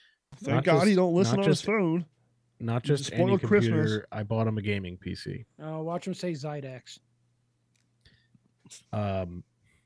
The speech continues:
Speaker 2: Zydex.
Speaker 1: Alienware, but then Dell bought 'em out, and now they suck. Unless you bought him one, then I apologize.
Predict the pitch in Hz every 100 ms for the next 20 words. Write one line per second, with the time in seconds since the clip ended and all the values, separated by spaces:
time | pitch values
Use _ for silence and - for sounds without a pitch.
0 | - - 120 - - - - _ _ _
1 | _ _ 208 254 220 180 170 175 180 185
2 | 196 208 190 220 214 170 175 170 180 202
3 | 180 226 185 151 - 220 214 202 _ _
4 | _ _ - - 156 160 147 127 120 117
5 | 117 120 117 - - 120 117 123